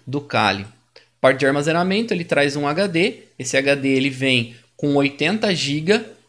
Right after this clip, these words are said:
é, em tamanho virtual, ou seja, ele vai aumentar de acordo com o que você for aumentando de informação lá dentro. No momento ele tá utilizando nove giga de espaço.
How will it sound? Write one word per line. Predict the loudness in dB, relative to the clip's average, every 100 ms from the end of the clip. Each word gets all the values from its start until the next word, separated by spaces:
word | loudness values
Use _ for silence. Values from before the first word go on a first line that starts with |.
| _
é, | 0 4 6 4 2
em | 2
tamanho | 2 4 2
virtual, | 0 0 4 6 6
ou | 2
seja, | 0 0 0 -2 -8 -2
ele | 0 4
vai | 6 8
aumentar | 8 6 2 0 0 0
de | 2 -2
acordo | -2 -2 -2 -2
com | -6 -6
o |
que | -6
você | -6 -6 -6 -2 -2 -4 -14 _
for | -10 2 6 6 4 -4 -20 _ _
aumentando | 4 6 6 2 2 0 2 0
de | 0 0
informação | 0 -2 -2 -2 -2 0
lá | 0
dentro. | 0 -2 -2 -2
No | 0
momento | 0 0 -2 -2
ele | -4
tá | 0 2
utilizando | 2 0 -4 -2 -2 -2 -6 _ _
nove | 2 4 2
giga | 0 0
de |
espaço. | -2 0 2 2 0 -8